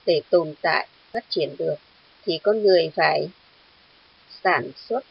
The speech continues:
của cải vật chất. Vậy con người sản xuất của cải vật chất bằng cách nào?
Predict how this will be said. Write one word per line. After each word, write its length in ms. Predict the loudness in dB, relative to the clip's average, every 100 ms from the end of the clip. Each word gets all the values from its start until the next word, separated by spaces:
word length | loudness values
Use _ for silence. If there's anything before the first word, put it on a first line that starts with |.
| _
của 140 | -8 -8
cải 260 | -8 -10 -10 -14
vật 80 | -16 -10
chất. 160 | -10 -10 _ _ _ _ _ _ _ _ _ _ _ _ _ _ _
Vậy 140 | 0 0
con 180 | 0 4
người 360 | 4 6 4 2
sản 160 | -2 0
xuất 180 | -4 -2
của 140 | -4 0
cải 220 | 2 2
vật 120 | 0 -2
chất 180 | -4 -2
bằng 160 | -2
cách 180 | -2 -6
nào? 260 | -4 -4